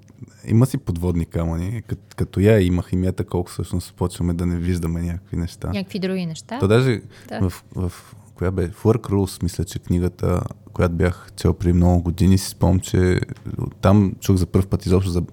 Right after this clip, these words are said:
Speaker 1: biases по отношение на интервю процеса и как всъщност ти, колко беше, три до пет минути, мисля, че ти отнема да си формираш мнението за човека и всъщност оттам нататък цялото интервю,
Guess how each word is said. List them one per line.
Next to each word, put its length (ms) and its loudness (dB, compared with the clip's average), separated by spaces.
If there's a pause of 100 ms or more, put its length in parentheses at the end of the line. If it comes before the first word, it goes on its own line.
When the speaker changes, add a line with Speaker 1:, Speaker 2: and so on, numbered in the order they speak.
(160)
Speaker 1:
biases 720 2
по 100 -6
отношение 420 2
на 120 4
интервю 300 0
процеса 400 -2
и 40 -2
как 240 -2
всъщност 500 -2
ти, 140 2 (200)
колко 240 -10
беше, 240 -4
три 140 0
до 80 2
пет 260 0
минути, 280 4
мисля, 200 2
че 140 -12
ти 80 -20 (240)
отнема 340 2
да 40 2
си 120 -8
формираш 480 2
мнението 280 0
за 80 0
човека 380 -2 (540)
и 80 2
всъщност 380 -2
оттам 200 4
нататък 400 2
цялото 300 2
интервю, 320 -2